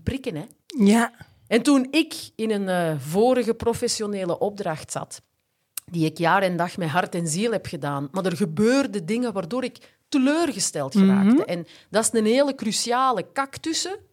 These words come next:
Speaker 1: Collega's die ergens uitgeblust, een beetje, ja, ongelukkig worden.
Speaker 2: Mhm.
Speaker 1: Mensen die gedrag beginnen tonen, waardoor dat anderen niet gelukkig worden. Maar hoe komt dat? Omdat ze vaak zelf ongelukkig
Speaker 2: Ja,
Speaker 1: zijn.
Speaker 2: ja,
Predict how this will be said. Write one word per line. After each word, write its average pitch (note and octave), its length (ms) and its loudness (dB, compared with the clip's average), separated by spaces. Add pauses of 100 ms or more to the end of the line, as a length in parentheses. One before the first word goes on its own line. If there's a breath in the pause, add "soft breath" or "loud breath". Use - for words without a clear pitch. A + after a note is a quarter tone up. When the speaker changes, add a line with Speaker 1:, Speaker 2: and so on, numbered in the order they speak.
Speaker 1:
Collega's G#3+ 640 -2
die G3 280 -8 (340 soft breath)
ergens F3+ 440 -4
uitgeblust, G3+ 1000 -2
een E3 100 -14
beetje, E3+ 420 -6
ja, - 260 -10 (120)
ongelukkig A3+ 1040 2
worden. C3+ 500 -8
Speaker 2:
Mhm. F#3 460 6
Speaker 1:
Mensen A#3 380 2
die G3+ 140 -4
gedrag F#3+ 420 0
beginnen G#3 420 -2
tonen, F#3+ 480 -2
waardoor E3+ 400 -4
dat D#3 160 -4 (300)
anderen B3 460 2
niet E3+ 120 -2
gelukkig E3 440 -4
worden. D#3+ 300 -2
Maar D#3+ 100 0
hoe E3+ 140 -4
komt A3 240 -2
dat? G3 120 -4
Omdat E3+ 240 -6
ze - 100 -10
vaak D3 240 -6
zelf - 400 -4
ongelukkig D3 600 -6
Speaker 2:
Ja, G3 100 4
Speaker 1:
zijn. G#3+ 180 4
Speaker 2:
ja, A#3+ 100 0